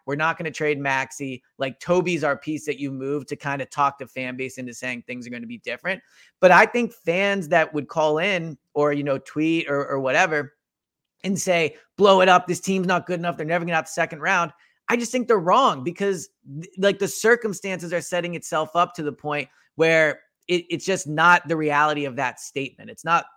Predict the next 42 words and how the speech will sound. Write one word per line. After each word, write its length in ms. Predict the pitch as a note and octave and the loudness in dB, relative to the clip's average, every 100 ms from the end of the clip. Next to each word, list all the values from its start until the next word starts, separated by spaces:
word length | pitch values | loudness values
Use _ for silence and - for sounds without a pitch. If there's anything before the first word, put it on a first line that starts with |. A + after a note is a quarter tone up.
| _ | _
losing 500 | C3+ D3+ F#3 D#3+ D#3 | -4 0 0 -2 -6
to 120 | D3+ | -6
the 100 | C3+ | -6
Hawks. 440 | A#2+ B2+ C3+ - C#3 | -4 -4 -4 -6 -12
It, 200 | C#3 D3 | -8 0
that, 200 | D#3+ D#3 | 0 0
that's 200 | E3 - | -4 -2
not 320 | D#3 E3 D3 | 0 0 0
where 220 | D3 D3 | 0 0
this 180 | C#3 C3+ | -2 -10
team 260 | - C#3+ B2 | -12 -12 -10
is 120 | A2 | -2
at. 220 | C#3+ A#2+ | 0 0
They 120 | C3+ C#3 | -4 -6
have 320 | - E3+ D#3+ | 0 2 2
improved. 400 | C#3 - A2 - _ _ | -4 -10 -14 -16 _ _
They 160 | D#3 E3 | -2 2
are 200 | D#3+ F3+ | 2 4
a 80 | D#3+ | 2
great 260 | B2 A#2+ - | -2 -8 -10
team. 240 | A2+ G2 | -16 -14
If 140 | A2+ E3 | -12 -10
you 80 | |
watched 380 | D3+ C#3+ D#3+ - | -2 0 0 -2
them 120 | D#3 | -8
all 140 | D3+ D3 | -4 -4
year, 220 | C#3 C3+ | -4 -6
Joel 380 | A2+ C3 D#3 D#3 | -6 -4 -4 -4
is 180 | F3 D#3+ | -4 -4
awesome. 380 | C3 G#2+ - A#2 | -4 -6 -12 -10
They 140 | C3+ - | -10 -2
are 180 | D#3 E3+ | 0 0
top 320 | - D3+ - | 2 0 2
five 300 | C#3+ C3 B2 - _ _ | 0 0 -2 -10 _ _
offense, 400 | C#3+ C#3 C#3 B2 | -2 -2 -4 -10
defense, 480 | - C3+ - B2 A#2+ | -8 -10 -8 -10 -6
or, 140 | B2+ | -6
you 120 | A#2 C3 | -6 -6
know, 80 | |
around 420 | B2 A#2+ C3 C#3 A#2+ | -6 -4 -2 -2 -6
there. 200 | G#2 A2 | -12 -8
Like, 240 | B2 B2 | -8 -8